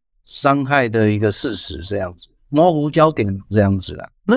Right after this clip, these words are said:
Speaker 2: 你们当时还有看到遗体的一些照片吗？那这个照片其实，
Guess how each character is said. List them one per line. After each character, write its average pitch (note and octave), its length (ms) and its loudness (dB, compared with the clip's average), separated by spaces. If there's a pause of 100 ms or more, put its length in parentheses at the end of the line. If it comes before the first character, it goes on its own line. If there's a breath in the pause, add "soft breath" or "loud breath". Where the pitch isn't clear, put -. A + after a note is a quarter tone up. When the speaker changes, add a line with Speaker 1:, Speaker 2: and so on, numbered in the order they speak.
(100)
Speaker 2:
你 A2+ 140 -2
们 A2+ 140 2
当 A#3+ 180 2
时 G#2+ 400 2
还 - 180 0
有 E3+ 80 6
看 C#3+ 320 -2
到 C3 300 4 (140)
遗 B2+ 160 -6
体 F#2+ 240 -6
的 D#2+ 240 4
一 - 100 -2
些 A2 220 0
照 G2+ 240 2
片 - 280 -2
吗？ - 220 -8
那 D#3 180 6 (680)
这 - 140 -6
个 C3 200 2
照 B2 260 0
片 F2+ 300 -2
其 - 160 -6
实， F#2+ 420 2